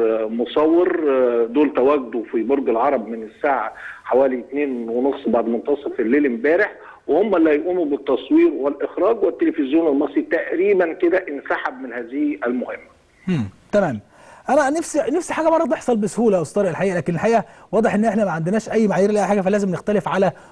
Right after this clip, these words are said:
Speaker 2: كل خطوه. بشكرك جدا استاذ طارق رمضان الناقد الرياضي. خلينا نروح بقى نشوف معسكر المنتخب من جوه عامل ازاي، وضع اللعيبه وحالتهم المعنويه عامله ازاي، لان احنا قدام مباراه مهمه جدا ومصيريه جدا في،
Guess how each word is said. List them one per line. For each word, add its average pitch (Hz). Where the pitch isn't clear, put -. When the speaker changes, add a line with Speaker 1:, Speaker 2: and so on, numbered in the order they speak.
Speaker 2:
كل 202
خطوه. 214
بشكرك 190
جدا 180
استاذ 165
طارق 180
رمضان 151
الناقد 147
الرياضي. 196
خلينا 330
نروح 294
بقى 262
نشوف 233
معسكر 208
المنتخب 190
من 185
جوه 202
عامل 185
ازاي، 156
وضع 196
اللعيبه 180
وحالتهم 175
المعنويه 165
عامله 180
ازاي، 175
لان 196
احنا 175
قدام 175
مباراه 165
مهمه 175
جدا 170
ومصيريه 160
جدا 170
في، 185